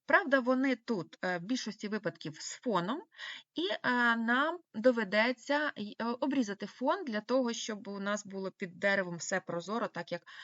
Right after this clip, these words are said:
має бути. Е, е, я тільки для прикладу, ви бачите, що є різні, е, дерева, є платні, які мають корона, така в верхньому лівому куточку.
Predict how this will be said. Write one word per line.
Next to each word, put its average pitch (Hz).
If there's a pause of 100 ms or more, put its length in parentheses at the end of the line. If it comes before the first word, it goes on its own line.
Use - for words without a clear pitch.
(160)
має 180
бути. 151 (600)
Е, 190
е, 185 (380)
я 359
тільки 247
для 240
прикладу, 185
ви 247
бачите, 185
що 196
є 190
різні, 180 (340)
е, 180
дерева, 285
є 220
платні, 302
які 262
мають 247
корона, 214
така -
в 196
верхньому 196
лівому 185
куточку. -